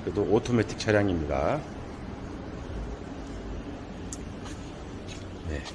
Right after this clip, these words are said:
이렇게 돼 있습니다. 오토 기아 돼 있고요. 되게 단순합니다. 얘는 그냥 시동만 걸고 기름이 거의 안 먹어요.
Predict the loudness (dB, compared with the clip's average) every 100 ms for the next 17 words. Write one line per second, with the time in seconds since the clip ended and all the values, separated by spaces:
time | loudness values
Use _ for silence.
0 | -8 -8 -4 -4 -4 -6 -4 -4 -2 -4
1 | -6 -4 -4 -2 -6 -6 -2 -2 -2 -4
2 | -6 0 2 2 2 2 4 4 2 2
3 | 4 4 2 -2 -10 -10 -12 -12 -10 -10
4 | -10 -8 -6 2 4 4 6 8 10 10
5 | 8 4 6 4 4 2 -2 2 4 4
6 | 0 4 8 8 8 6 8 6 6 0